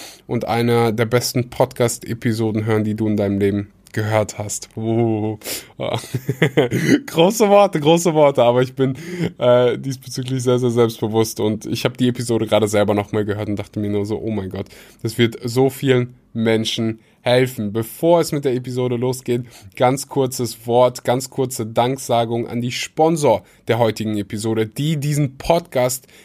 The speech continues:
hier möglich machen. Zum einen ist das E Primo. E Primo ist ein Energieversorger mit über eins Komma sechs Millionen Kunden. Schon seit zweitausendachtzehn bietet E Primo für neue Kunden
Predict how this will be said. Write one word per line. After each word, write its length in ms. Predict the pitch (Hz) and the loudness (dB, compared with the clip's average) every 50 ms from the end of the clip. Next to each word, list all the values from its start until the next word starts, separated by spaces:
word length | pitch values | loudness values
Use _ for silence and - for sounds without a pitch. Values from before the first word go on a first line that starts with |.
| _ _ | _ _
hier 500 | - - - 147 139 135 131 123 131 127 131 - _ _ _ _ _ _ _ _ _ _ _ _ _ _ _ _ _ _ _ _ _ _ _ _ - | -18 -10 -6 -2 0 2 2 2 2 0 -4 -12 _ _ _ _ _ _ _ _ _ _ _ _ _ _ _ _ _ _ _ _ _ _ _ _ 0
möglich 400 | 135 127 113 - 104 92 - - | 2 2 2 0 -4 -6 -8 -10
machen. 320 | - - - - - - - _ _ _ _ _ _ _ | -12 -14 -16 -18 -20 -20 -20 _ _ _ _ _ _ _
Zum 180 | - - 143 131 | -6 -2 0 0
einen 240 | 120 147 160 170 160 | 2 2 2 4 2
ist 220 | - 131 - - | 2 0 0 -2
das 140 | 117 - - | -2 -2 -2
E 260 | - 135 135 135 135 | -2 -2 0 0 -2
Primo. 480 | 135 - - - 120 107 90 - - - - _ _ - - - _ _ _ _ | -4 -6 -4 -2 -2 -2 -2 -4 -8 -14 -20 _ _ -20 -20 -20 _ _ _ _
E 120 | - 160 | 2 2
Primo 420 | 170 - - 214 247 262 277 269 165 | 2 2 0 0 2 4 4 4 2
ist 160 | 151 - 135 | 2 2 2
ein 100 | 123 120 | 2 2
Energieversorger 1040 | 120 117 117 120 120 135 165 165 - 165 147 131 139 135 135 127 139 135 135 135 127 | 2 2 2 2 0 -2 -4 -2 0 0 2 4 4 4 4 4 2 2 0 0 -2
mit 220 | - 120 117 110 - | -4 -6 -6 -6 -6
über 360 | - 120 113 110 107 - - | -8 -4 -2 -2 -4 -2 -2
eins 360 | 135 139 139 143 - - - | -2 -2 0 -2 -4 -6 -8
Komma 240 | - - 120 107 98 | -6 -4 -2 -2 -2
sechs 400 | 95 101 104 104 - - - - | -2 -2 -4 -4 -4 -8 -8 -6
Millionen 600 | - 117 107 98 98 95 90 90 87 87 92 98 | -4 -2 -2 -2 -2 -2 -2 -2 -2 -4 -6 -10
Kunden. 480 | - - 113 104 101 90 87 - - - _ _ - _ _ | -8 -4 -2 -2 -2 -4 -6 -12 -18 -20 _ _ -20 _ _
Schon 220 | - - 147 147 139 | -4 -2 -2 0 2
seit 180 | 165 170 - | 2 0 0
zweitausendachtzehn 1080 | - - 196 208 233 220 - 214 196 196 202 156 147 147 - - - - 104 107 107 - - | 0 0 0 0 0 0 0 0 2 2 2 2 2 0 -2 -4 0 0 0 0 0 -4 -8
bietet 380 | 113 123 127 123 - 120 113 | -8 -6 -4 -4 -4 -6 -4
E 100 | - 117 | -6 -8
Primo 400 | 113 - - - 135 131 127 117 | -8 -6 -4 -2 0 0 0 0
für 180 | 113 - - 110 | 0 -2 -2 -2
neue 320 | 110 120 143 165 170 160 | 0 2 2 2 0 -2
Kunden 580 | 156 - 139 123 120 113 113 117 120 127 127 | -2 -2 0 0 0 0 -2 -2 -4 -4 -6